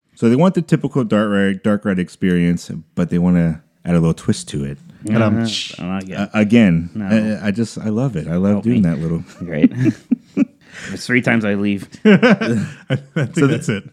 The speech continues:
Speaker 1: this was great. I thought this was hilarious.
Speaker 2: I know. I need to see documentation
Speaker 1: I
Speaker 2: of
Speaker 1: know.
Speaker 2: this.
Speaker 1: I, there's, maybe there's a picture somewhere that they took. But Joe and his team, they literally took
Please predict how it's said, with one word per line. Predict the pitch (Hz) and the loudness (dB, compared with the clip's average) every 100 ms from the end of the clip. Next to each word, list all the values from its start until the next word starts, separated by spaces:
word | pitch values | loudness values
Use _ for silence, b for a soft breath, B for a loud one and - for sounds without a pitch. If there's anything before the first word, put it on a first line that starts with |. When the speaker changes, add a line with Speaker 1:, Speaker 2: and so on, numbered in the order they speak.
| _ | _
Speaker 1:
this | 107 107 170 202 | -8 0 2 2
was | 120 | 0
great. | 90 104 | 2 2
I | 101 | 2
thought | 120 107 | 0 -4
this | 113 | -4
was | 110 - | -4 -6
hilarious. | 92 104 95 82 82 | -2 0 0 -2 -4
Speaker 2:
I | |
know. | 131 | -2
I | 131 | 0
need | 143 120 | 0 -2
to | |
see | - 123 | -6 -6
documentation | 113 104 123 98 107 110 | -4 -6 -8 -8 -8 -4
Speaker 1:
I | 139 | 2
Speaker 2:
of | |
Speaker 1:
know. | 156 156 | 4 2
Speaker 2:
this. | - | 2
Speaker 1:
I, | - | 0
there's, | 165 147 | 0 0
maybe | 151 147 | 0 0
there's | 127 113 196 | 2 2 0
a | |
picture | - 92 87 | -2 -6 -6
somewhere | 82 87 82 85 | -4 -2 -2 -4
that | 73 | -8
they | - | -10
took. | - 82 78 _ b b b | -8 -8 -8 _ b b b
But | 127 | -4
Joe | 113 156 202 | 0 0 4
and | 196 | 4
his | 151 127 | 2 -2
team, | - 135 107 101 | -4 2 2 2
they | 104 | -2
literally | 98 98 113 147 151 151 | -2 -2 0 -2 -2 -4
took | 147 - 95 92 - | -4 0 0 -2 -8